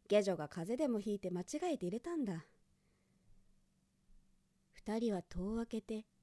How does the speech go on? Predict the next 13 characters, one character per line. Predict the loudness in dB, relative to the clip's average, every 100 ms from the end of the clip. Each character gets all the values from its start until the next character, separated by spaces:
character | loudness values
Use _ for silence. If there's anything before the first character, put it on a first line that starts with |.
| _ -4
中 | -2 0
に | 0
入 | 0 -2 -2
り | 0
ま | -2
し | -4
た。 | -8 -10 -18 -20 _ _ _ _ _ _ _ _ _ _ _ _ _ -8
戸 | -4
の | -2 -2
裏 | -2 -2
側 | -2 -2 -2
に | -2
は | -2